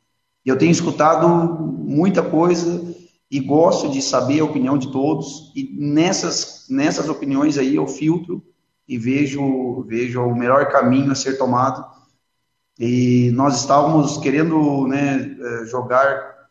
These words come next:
como time grande que o Figueirense é, mas não cuidando também da questão dessa competitividade que eu falei pra vocês aí,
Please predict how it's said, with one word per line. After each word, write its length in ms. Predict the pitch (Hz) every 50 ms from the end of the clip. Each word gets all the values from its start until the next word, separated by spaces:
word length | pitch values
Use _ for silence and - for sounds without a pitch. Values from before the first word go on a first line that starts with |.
| _ _
como 260 | 139 135 151 156 139
time 220 | - 139 135 135
grande 340 | 127 123 127 139 147 135 -
que 80 | - -
o 40 |
Figueirense 580 | - 131 117 120 123 127 135 135 127 - 120 117
é, 120 | 127 135
mas 580 | 139 143 143 143 143 139 131 123 - - - -
não 260 | 127 127 143 170 170
cuidando 540 | - 170 156 131 120 127 139 156 - 156 -
também 320 | - 123 120 127 139 143
da 100 | 139 143
questão 420 | - - 123 - - - 127 131 131
dessa 240 | 127 127 - - -
competitividade 680 | - 135 123 135 135 - - 113 113 117 117 117 117
que 60 | -
eu 60 | -
falei 180 | - 123 120 117
pra 140 | - 120 110
vocês 360 | 110 - - 117 117 113 113
aí, 280 | 110 113 123 123 -